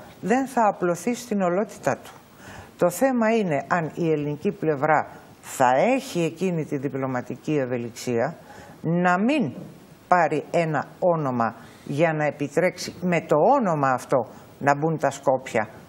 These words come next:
μέσα στο νατο. Και δεν έχει διασφαλίσει ότι προηγουμένως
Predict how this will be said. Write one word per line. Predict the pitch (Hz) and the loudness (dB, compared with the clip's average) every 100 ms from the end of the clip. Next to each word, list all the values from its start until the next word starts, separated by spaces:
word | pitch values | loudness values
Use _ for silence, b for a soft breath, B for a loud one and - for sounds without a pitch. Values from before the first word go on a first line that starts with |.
| - | -6
μέσα | 147 143 - | -2 -2 -2
στο | 117 120 | -4 -4
νατο. | 123 107 - 101 B B - | 0 0 0 -4 B B -4
Και | 180 151 | 2 2
δεν | 175 302 247 240 | 4 2 4 2
έχει | 220 - 165 | 0 -2 -2
διασφαλίσει | 165 156 - 151 175 175 - 156 | 2 2 2 0 2 -2 0 -2
ότι | 143 151 | -2 -6
προηγουμένως | 127 175 160 143 131 120 104 104 147 240 285 - | -2 2 4 2 0 -2 0 2 2 2 0 -6